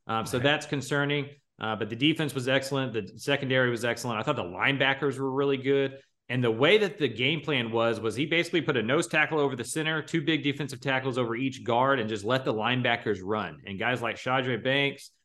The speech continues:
Speaker 1: uh, D Winters, Johnny Hodges, those guys had excellent games. Um, so really impressed with T C U, another big win. And we've talked about it before. All they have to do is win out.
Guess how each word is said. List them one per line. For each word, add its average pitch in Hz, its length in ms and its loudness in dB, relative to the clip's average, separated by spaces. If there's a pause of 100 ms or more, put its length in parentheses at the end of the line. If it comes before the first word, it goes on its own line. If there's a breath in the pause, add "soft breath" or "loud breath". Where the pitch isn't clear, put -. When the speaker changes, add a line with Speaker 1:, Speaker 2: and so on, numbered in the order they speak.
(220)
Speaker 1:
uh, 98 200 -6
D 135 200 2
Winters, 135 460 2
Johnny 135 300 2
Hodges, 127 480 0
those 135 200 -2
guys 120 280 2
had 104 240 -6
excellent 117 460 -4
games. 110 460 -6
Um, 95 320 -10 (320)
so 135 120 -2
really 208 220 6
impressed 175 300 2
with 156 120 -4
T 156 160 -6
C 143 140 -6
U, 156 260 2
another 139 340 0
big 127 260 2
win. 139 360 -2 (340)
And 127 220 0
we've 147 160 2
talked 156 240 2
about 151 160 2
it 139 40 0
before. 127 320 0
All 123 120 2
they 170 80 2
have 180 120 -4
to 175 60 -6
do 175 140 0
is 127 80 -4
win 127 160 -2
out. 135 200 -4